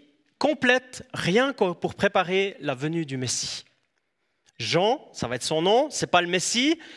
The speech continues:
mais sa vie prépare le Messie, la venue de Jésus. Toute une vie pour en préparer une autre.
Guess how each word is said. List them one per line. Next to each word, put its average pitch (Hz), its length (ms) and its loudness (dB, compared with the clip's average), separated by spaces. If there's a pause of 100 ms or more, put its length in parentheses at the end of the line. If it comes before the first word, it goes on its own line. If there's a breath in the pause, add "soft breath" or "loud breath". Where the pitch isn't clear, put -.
(140)
mais 135 100 -4
sa 147 180 -2
vie 220 360 -2
prépare 196 800 -4 (220)
le 120 100 -4
Messie, 120 480 -6
la 120 80 -6
venue 123 260 -4
de 113 60 -10
Jésus. - 400 -6 (320 soft breath)
Toute 339 280 4
une 226 160 -2
vie 208 300 -6 (220 soft breath)
pour 135 140 -4
en 135 60 -6
préparer 160 480 -4
une 147 200 -2
autre. - 360 -10